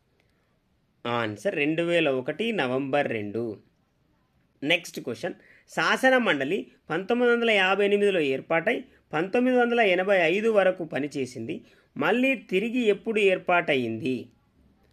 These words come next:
ఆన్సర్ రెండు వేల ఏడు. శాసన మండలికి పట్టభద్రుల నుంచి ఎన్నో వంతు సభ్యులను ఎన్నుకుంటారు?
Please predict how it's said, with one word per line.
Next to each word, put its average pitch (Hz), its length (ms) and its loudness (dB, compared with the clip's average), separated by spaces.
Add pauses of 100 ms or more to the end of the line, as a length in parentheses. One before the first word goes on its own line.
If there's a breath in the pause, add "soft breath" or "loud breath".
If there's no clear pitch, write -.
(520)
ఆన్సర్ 123 520 -2
రెండు 147 300 0
వేల 156 300 2
ఏడు. 113 540 -2 (1160)
శాసన 247 500 4
మండలికి 233 640 2
పట్టభద్రుల 196 800 0
నుంచి 151 340 -4
ఎన్నో 202 400 0
వంతు 220 280 0
సభ్యులను 190 500 -2
ఎన్నుకుంటారు? 123 920 -4